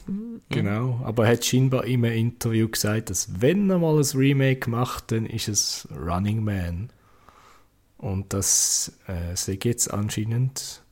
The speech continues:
er sei jetzt dort am Schreiben mit dem, äh, Writing-Partner. Und er hoffe, dass es nächstes Jahr dann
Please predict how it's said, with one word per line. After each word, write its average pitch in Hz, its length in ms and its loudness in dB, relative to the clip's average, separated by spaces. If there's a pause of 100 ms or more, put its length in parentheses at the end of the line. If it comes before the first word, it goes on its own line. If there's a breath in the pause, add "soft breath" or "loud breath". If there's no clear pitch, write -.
(420 soft breath)
er 107 140 -4
sei 113 200 2
jetzt - 240 -4
dort 110 220 0
am 101 140 2
Schreiben 147 500 2
mit 147 240 -2
dem, 143 100 2
äh, 139 240 2
Writing-Partner. 135 1120 0 (960 loud breath)
Und 107 300 -4
er 101 100 -2
hoffe, 107 400 -2
dass 95 220 -4
es 101 160 -8
nächstes - 460 -4
Jahr 92 200 -2
dann 90 320 -4